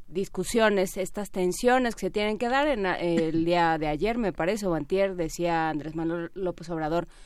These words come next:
cuando se había visto que hubiera, eh, abiertas confrontaciones entre el Poder Judicial y el Poder Ejecutivo.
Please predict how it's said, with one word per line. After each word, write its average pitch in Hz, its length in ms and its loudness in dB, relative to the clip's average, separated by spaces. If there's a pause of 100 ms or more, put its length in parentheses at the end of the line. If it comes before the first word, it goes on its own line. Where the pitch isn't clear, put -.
(260)
cuando 226 300 2
se 214 100 -6
había 202 200 4
visto 202 440 0
que 170 140 0
hubiera, 175 580 4
eh, 151 300 -6 (160)
abiertas 190 560 2
confrontaciones 175 1040 0
entre 170 380 2 (420)
el - 160 -2
Poder 185 320 6
Judicial 185 600 4
y 185 80 4
el 160 100 2
Poder 165 280 2
Ejecutivo. 190 640 0